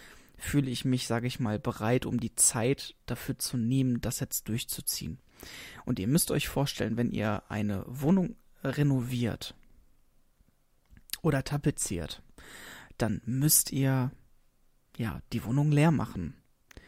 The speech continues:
Aber wo sollen die Möbel hin?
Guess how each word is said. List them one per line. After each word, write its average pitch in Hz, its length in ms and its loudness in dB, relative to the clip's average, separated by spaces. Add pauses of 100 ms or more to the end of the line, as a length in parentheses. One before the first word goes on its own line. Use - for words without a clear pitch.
(520)
Aber 123 280 -2 (280)
wo - 180 -8
sollen 151 360 4
die 139 140 2
Möbel 147 360 4
hin? - 380 0